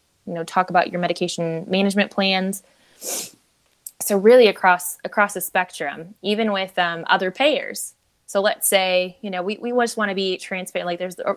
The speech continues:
transparency is a big, big thing for healthcare, and that seems to be evolving into that,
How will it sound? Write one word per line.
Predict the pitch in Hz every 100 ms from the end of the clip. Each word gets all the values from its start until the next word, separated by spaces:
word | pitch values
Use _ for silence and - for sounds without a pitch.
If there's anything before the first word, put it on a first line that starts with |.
| -
transparency | - 302 320 226 214 202
is | 170
a |
big, | 151 175 175 170 160 _ _ _ _ _ _
big | 190 185
thing | 185 170
for | 165 156 151
healthcare, | 180 160 - 170 160 160
and | 156
that | 156 -
seems | - 175 165
to | 175
be | 170 165
evolving | 160 156 156 151
into | 160 -
that, | 160 147 143